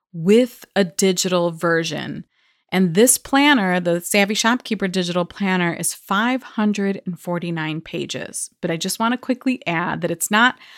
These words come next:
five hundred forty-nine pages that you have to fill in every single page. It's not meant to overwhelm you. It's meant to give you options. So depending on your calendar style, you can pick and choose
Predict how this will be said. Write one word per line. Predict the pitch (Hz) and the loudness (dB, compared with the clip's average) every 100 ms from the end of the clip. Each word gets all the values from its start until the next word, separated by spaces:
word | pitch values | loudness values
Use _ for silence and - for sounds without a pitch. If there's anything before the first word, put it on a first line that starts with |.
| - - | -20 -10
five | - 202 220 196 | 2 4 4 2
hundred | 208 202 175 _ | 0 0 -4 _
forty-nine | - 208 202 185 180 | 0 2 2 0 0
pages | 190 180 180 170 | -2 -2 -2 -4
that | - | -6
you | |
have | 175 160 | -6 -6
to | 170 | -8
fill | - 196 190 | -2 -2 0
in | 185 170 - | -2 -4 -4
every | 180 170 165 | -4 -4 -4
single | - 165 151 - | -4 -4 -4 -8
page. | - 294 277 175 170 160 - - _ _ _ | -4 0 2 2 -2 -4 -8 -10 _ _ _
It's | 170 - | -8 2
not | 190 208 | 2 4
meant | 214 202 | 2 0
to | 196 | -2
overwhelm | 175 175 180 175 226 240 | -4 -2 -4 2 2 4
you. | 220 190 180 | 2 0 -2
It's | 202 - | -4 0
meant | 233 254 | 2 2
to | - | 0
give | 226 220 196 | -2 -2 -2
you | 202 - | -6 -4
options. | 165 156 - 135 - 170 | -2 -2 -4 -4 -6 -8
So | 170 | -6
depending | 180 - 208 226 | -6 -2 0 2
on | 226 214 | 0 0
your | 185 | -2
calendar | - 175 170 180 190 220 | -4 -4 -2 -2 -2 -4
style, | - 233 247 262 254 | -2 0 0 0 0
you | 190 196 | -2 -4
can | 180 | -6
pick | 175 185 180 | -6 -6 -6
and | 165 | -6
choose | - 170 175 220 269 | -4 -2 -2 -2 -4